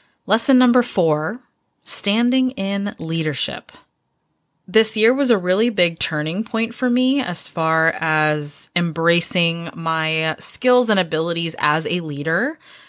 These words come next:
And I also realized that we are all leaders in our own way. It doesn't really matter if you have the typical leadership type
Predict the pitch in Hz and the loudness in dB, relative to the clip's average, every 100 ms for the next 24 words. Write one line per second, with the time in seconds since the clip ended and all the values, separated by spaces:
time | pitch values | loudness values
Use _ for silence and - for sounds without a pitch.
0 | _ - 202 196 190 190 180 - _ _ | _ -2 2 2 2 -2 -6 -12 _ _
1 | _ _ - 208 - 220 254 262 277 262 | _ _ -6 -4 0 2 2 2 2 2
2 | 190 165 156 156 156 185 190 190 175 175 | 0 -2 0 2 2 0 -2 -8 -4 -2
3 | 175 196 190 185 - 165 180 208 226 - | -2 -4 0 0 0 -4 -2 -2 -2 -4
4 | 156 156 196 147 147 156 - - _ - | -6 -4 -2 -4 -6 -10 -12 -16 _ -6
5 | 165 160 - 143 151 151 165 190 131 - | -2 -2 -2 -4 -4 -6 -6 -4 -6 -10
6 | _ _ _ _ _ _ _ _ _ _ | _ _ _ _ _ _ _ _ _ _
7 | _ - 185 208 214 208 190 180 170 196 | _ -2 2 4 4 4 2 2 2 4
8 | 175 170 - 165 175 147 160 170 165 160 | 4 2 0 -4 -4 -2 2 2 2 -2
9 | - 175 175 - 160 160 156 151 151 165 | -2 -4 -4 -2 0 0 -2 -4 -6 -4
10 | 180 175 - 170 - - 165 156 156 | -2 -2 0 -2 -2 -4 0 0 -2